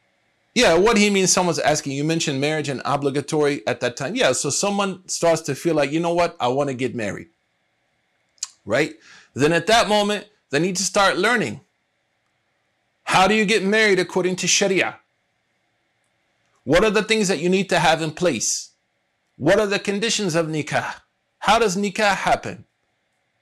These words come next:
Right? What are the rights of each spouse and responsibilities? At that moment, they should know that as much as they can in a general way before they get married.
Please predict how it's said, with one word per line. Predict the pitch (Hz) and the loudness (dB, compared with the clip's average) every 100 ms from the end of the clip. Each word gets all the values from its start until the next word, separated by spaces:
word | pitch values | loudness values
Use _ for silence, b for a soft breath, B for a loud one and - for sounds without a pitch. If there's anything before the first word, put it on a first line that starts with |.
| _ _ _ _ _ _ _ _ _ _ | _ _ _ _ _ _ _ _ _ _
Right? | 139 180 - - | 2 2 0 -10
What | 123 196 220 | 0 2 4
are | 208 | 2
the | 190 180 | 2 0
rights | - 160 202 214 - | 0 2 2 0 -6
of | - 170 139 - | -2 -2 -2 -6
each | 190 - | -2 -2
spouse | - - 185 165 - | -2 2 2 2 -2
and | 139 | -6
responsibilities? | 135 - 156 135 131 123 117 107 104 - - _ | -6 -2 -2 -2 -4 -4 -4 -6 -10 -16 -20 _
At | 131 - | -4 0
that | 208 165 | 0 2
moment, | 208 220 185 - | 0 -2 -4 -2
they | 160 | -2
should | - 151 | 0 -2
know | 156 233 349 | -2 0 0
that | 202 135 135 | 0 0 0
as | 135 123 | -4 -4
much | 147 214 | -4 -2
as | 165 117 | -4 -4
they | 131 | -4
can | 123 196 180 101 - _ _ _ _ _ _ | -4 -6 -6 -6 -12 _ _ _ _ _ _
in | 151 165 | -2 0
a | |
general | 147 120 226 180 120 | 0 0 2 2 0
way | 101 104 127 _ _ _ 160 | -2 -6 -14 _ _ _ -4
before | 185 - 240 | -4 0 0
they | 233 | 0
get | 262 | -4
married. | 277 311 - | -4 -4 -6